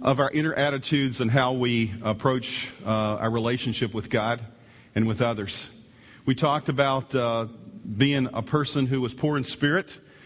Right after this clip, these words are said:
which meant, means that we're humble. We realize that in a real sense what we cannot do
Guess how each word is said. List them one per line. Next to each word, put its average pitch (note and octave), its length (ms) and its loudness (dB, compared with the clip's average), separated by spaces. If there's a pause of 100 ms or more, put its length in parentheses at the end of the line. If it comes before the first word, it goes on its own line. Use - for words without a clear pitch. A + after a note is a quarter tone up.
(200)
which B2+ 220 2
meant, C3+ 400 0
means B2+ 340 2
that F#2 140 -2
we're B2 100 0
humble. C#3+ 380 2
We B2+ 140 0
realize C3 600 2
that A#2+ 120 0
in A2+ 100 0
a A2+ 40 0
real C3 200 2
sense C3+ 320 -2
what C#3 120 0
we A#2+ 120 -4
cannot C3 400 0
do C#3 260 -2